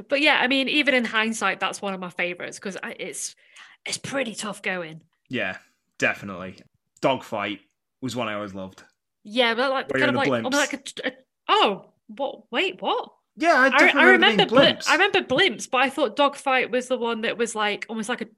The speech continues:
Speaker 1: tug of war type thing.
Speaker 2: Uh, Contender and Gladiator were each strapped into an airship suspended thirty feet above the arena floor. The aim was to hit the glowing chest plate on the opponent using a combat club,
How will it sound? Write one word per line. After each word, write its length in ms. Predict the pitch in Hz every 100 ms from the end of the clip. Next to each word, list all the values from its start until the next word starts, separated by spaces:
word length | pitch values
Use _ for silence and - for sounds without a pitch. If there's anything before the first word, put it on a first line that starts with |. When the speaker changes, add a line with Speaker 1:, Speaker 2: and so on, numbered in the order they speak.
| _
Speaker 1:
tug 180 | - 233
of 160 | 196 190
war 220 | 214 208
type 280 | - 180 -
thing. 260 | - 170 - _ -
Speaker 2:
Uh, 220 | 143 151 -
Contender 360 | 170 190 190
and 60 | 160
Gladiator 340 | 165 160 147
were 100 | 156
each 140 | 196 -
strapped 280 | 156 131
into 200 | 147 147
an 60 | 143
airship 380 | 147 147 147 -
suspended 440 | - 131 135 131 -
thirty 260 | 175 160
feet 220 | 147 143 131
above 300 | 123 131 117
the 120 | 127
arena 240 | 123 113
floor. 340 | - 139 131 127
The 120 | 117
aim 100 | 117
was 100 | 117
to 60 | -
hit 120 | 131
the 60 | 127
glowing 300 | 131 127 123
chest 300 | - 131 -
plate 140 | 123 117
on 100 | 120
the 100 | 117
opponent 360 | 123 120 117
using 220 | 113 110 113
a 40 |
combat 480 | - 131 120 101 -
club, 300 | - 104 92